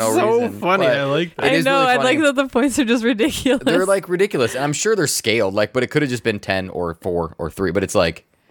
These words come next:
Speaker 1: these kind of silly,
Speaker 3: <laughs>
Speaker 1: ridiculous
Speaker 3: Right.
Speaker 1: numbers. And so, yeah, that's Bag of Chips silliness. But we played another blue-orange game, um, right before the show called Next Station London.
Speaker 2: Oh my gosh, was I excited about this.
Speaker 1: Which, yeah, Ryan was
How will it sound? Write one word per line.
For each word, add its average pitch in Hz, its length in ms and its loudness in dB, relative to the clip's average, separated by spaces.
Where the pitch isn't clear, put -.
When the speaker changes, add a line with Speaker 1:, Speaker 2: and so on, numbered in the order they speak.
Speaker 1:
these 110 180 0
kind 107 220 -2
of 90 80 -4
silly, 101 400 -2
Speaker 3:
<laughs> 90 80 -2
Speaker 1:
ridiculous 233 240 2
Speaker 3:
Right. 262 80 2
Speaker 1:
numbers. 240 420 -4
And 110 440 -2
so, 160 160 0
yeah, 131 160 4
that's 143 240 0
Bag 131 240 2
of 113 80 0
Chips - 380 -4
silliness. 95 520 -6
But 131 120 4
we 143 80 4
played 156 180 4
another 170 240 4
blue-orange 123 440 2
game, 104 300 -2
um, 107 220 0
right 139 260 2
before 104 460 0
the 98 100 -6
show 110 520 0
called 101 260 0
Next 113 320 -2
Station 113 560 -4
London. 87 300 -6
Speaker 2:
Oh 107 240 2
my 85 180 -6
gosh, 98 400 -4
was 98 140 -2
I 98 100 0
excited 98 320 -2
about 95 220 -4
this. 107 120 -6
Speaker 1:
Which, 127 380 -2
yeah, 117 180 -2
Ryan 135 380 2
was 135 220 -2